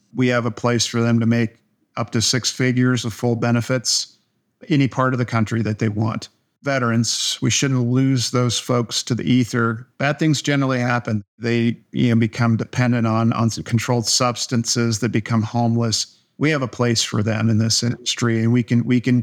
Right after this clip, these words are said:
keep that from happening. And that connectivity between our industry and, say, the Veterans Affairs Department and the Department of Labor and the Department of Defense is very critical. So workforce development takes on a lot of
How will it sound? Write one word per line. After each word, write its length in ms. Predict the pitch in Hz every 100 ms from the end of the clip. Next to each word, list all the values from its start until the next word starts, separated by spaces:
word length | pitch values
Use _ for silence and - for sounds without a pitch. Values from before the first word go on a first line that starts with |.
| -
keep 300 | - 147 -
that 260 | 131 -
from 160 | - 117
happening. 640 | 104 110 110 120 113 113
And 160 | 110 107 _ _ -
that 180 | 139 127
connectivity 680 | 147 143 131 - 131 123 120
between 320 | - 131 123
our 140 | 120
industry 540 | 123 123 117 - 127 123
and, 140 | 117
say, 280 | - 123 123
the 120 | 117
Veterans 440 | 107 123 120 120 117
Affairs 440 | - 123 123 113
Department 580 | 117 - 120 117 123 117
and 100 | 110
the 200 | 110 - _ _
Department 420 | - - 123 120 113
of 40 |
Labor 400 | 113 120 117 117
and 140 | 113
the 40 | 110
Department 400 | - 113 110 110
of 80 | 101
Defense 400 | - 113 110 -
is 100 | 107
very 340 | 117 110 110
critical. 580 | - 123 123 113 113 113
So 380 | - 120 113 101 _ _ _ _ _ -
workforce 400 | 160 214 254 247
development 540 | 170 143 143 156 143 123
takes 260 | 139 -
on 280 | 135 135 127
a 100 | -
lot 680 | 117 117 123 127 127 127 110 -
of 460 | 123 117 110 -